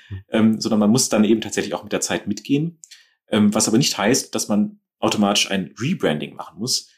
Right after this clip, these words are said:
Speaker 2: sondern es reichte dann auch, sich eben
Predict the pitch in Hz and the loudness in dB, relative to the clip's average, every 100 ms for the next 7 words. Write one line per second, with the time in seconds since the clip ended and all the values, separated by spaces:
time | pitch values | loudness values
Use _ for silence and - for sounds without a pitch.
0 | _ - 98 92 92 - - - 92 107 | _ -8 -2 0 -2 -4 -4 -2 0 0
1 | - 104 104 104 - - 101 - 95 92 | 0 -2 0 -2 -4 -10 -8 -6 -8 -8
2 | - | -12